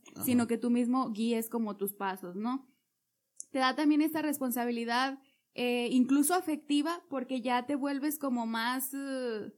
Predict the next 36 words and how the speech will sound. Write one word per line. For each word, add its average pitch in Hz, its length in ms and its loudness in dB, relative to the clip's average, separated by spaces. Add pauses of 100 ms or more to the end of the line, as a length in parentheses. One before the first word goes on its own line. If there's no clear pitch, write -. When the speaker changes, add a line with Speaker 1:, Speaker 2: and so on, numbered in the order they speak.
(520)
Speaker 2:
más 285 260 4
certero 311 400 -2
a 320 60 -2
decir, 262 360 -2
"Ok, 247 200 -4 (180)
hoy 233 160 2
sí 277 120 2
quiero 285 200 0
visitar 254 300 -6
a 262 60 -4
mi 254 80 -4
mamá, 262 520 -4
hoy 247 160 -4
quiero 254 240 -2
visitar 233 300 -4
a 240 60 -2
mis 226 140 -2
amigos, 285 500 -4 (300)
hoy 233 180 0
quiero 247 680 0
estar 226 320 -2
solo 262 400 -2
simplemente", 262 840 -6 (300)
y 262 200 6
divides 285 440 4
tus 285 200 0
tiempos, 247 380 -2
¿no? 240 160 0
Entonces 269 260 0
también 247 240 -2
te 262 80 -4
ayuda 269 260 -2
como 233 220 -4
en 214 100 -6
esta 247 280 -6
parte 247 380 -4